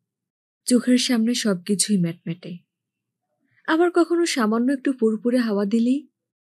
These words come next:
এবং পকেট যদি নিতান্ত খালি না থাকে, তখন মনে হয়, আহ, বেঁচে থাকাটা কি চমৎকার ব্যাপার, কি সৌভাগ্যে এই মানুষের জন্মটা পেয়েছি। মানুষ হয়ে না জন্মালে কি টের পেতাম?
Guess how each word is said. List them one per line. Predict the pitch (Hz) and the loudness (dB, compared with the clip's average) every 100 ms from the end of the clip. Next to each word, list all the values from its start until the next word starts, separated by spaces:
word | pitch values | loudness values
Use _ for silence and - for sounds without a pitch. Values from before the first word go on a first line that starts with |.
| _ | _
এবং | - 240 269 247 | 0 0 0 0
পকেট | 208 240 233 | 0 0 0
যদি | 254 240 | 0 2
নিতান্ত | 254 208 214 214 240 | 2 2 0 -2 -6
খালি | - 196 208 | -2 0 2
না | 226 | 0
থাকে, | 226 240 214 285 - _ _ _ _ | -4 -8 -8 -8 -10 _ _ _ _
তখন | - 208 240 233 | -2 2 2 2
মনে | 226 233 | 2 2
হয়, | 254 294 - _ _ _ _ _ _ - | 0 -2 -8 _ _ _ _ _ _ -4
আহ, | 202 185 180 _ _ _ _ _ 220 | -2 -2 -6 _ _ _ _ _ -2
বেঁচে | 285 294 | 0 0
থাকাটা | 294 302 302 302 | -4 -6 -4 -2
কি | 311 | -2
চমৎকার | - 185 185 185 190 175 | 0 -2 -2 -4 -6 -6
ব্যাপার, | 175 175 160 175 _ _ _ _ _ _ _ _ | -6 -10 -12 -14 _ _ _ _ _ _ _ _
কি | 302 | 2
সৌভাগ্যে | 277 247 208 202 233 214 | 4 4 4 2 -2 -2
এই | - 240 | 0 0
মানুষের | 220 185 196 208 180 | 0 0 -2 -2 -2
জন্মটা | 180 165 165 170 | -2 -4 -6 -10
পেয়েছি। | 170 170 165 - 185 175 _ _ _ _ _ _ _ _ _ 247 | -8 -8 -6 -8 -8 -14 _ _ _ _ _ _ _ _ _ -2
মানুষ | 277 294 311 320 | 0 0 -2 0
হয়ে | 320 | 0
না | 220 214 | 0 0
জন্মালে | 233 233 247 247 | 0 0 0 0
কি | 254 | -2
টের | 247 233 | -2 -4
পেতাম? | 226 254 214 175 | -4 -4 -2 -2